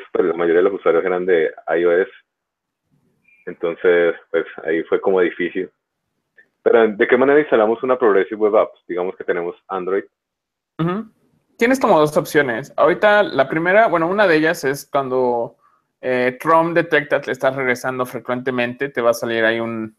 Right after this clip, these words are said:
Speaker 2: pequeño, eh, diálogo donde te va a decir, "Oye, ¿quieres, este, instalar esta aplicación?". Le dices que sí, te va a mandar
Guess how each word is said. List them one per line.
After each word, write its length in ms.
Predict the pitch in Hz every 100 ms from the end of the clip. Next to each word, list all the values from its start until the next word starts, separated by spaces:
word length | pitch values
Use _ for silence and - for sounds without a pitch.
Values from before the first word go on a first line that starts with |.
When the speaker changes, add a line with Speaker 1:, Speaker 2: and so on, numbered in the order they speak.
| _
Speaker 2:
pequeño, 760 | - - 113 117 110 104 104 _ _ _
eh, 200 | 107 113
diálogo 520 | 113 120 123 127 196 - _ _ _ _ _ -
donde 160 | 123
te 80 | 135
va 80 | 143
a 20 |
decir, 220 | 139 156
"Oye, 240 | 160 180 151
¿quieres, 440 | 165 151 156 151
este, 480 | 127 127 - 120 120
instalar 380 | 127 127 127 127
esta 200 | 131 117
aplicación?". 500 | 123 127 147 170 208 _ _ _ _
Le 160 | 120
dices 240 | 117 - 135
que 140 | 175
sí, 180 | 233 180
te 160 | - 139
va 80 |
a 40 | 131
mandar 460 | 127 127 123 123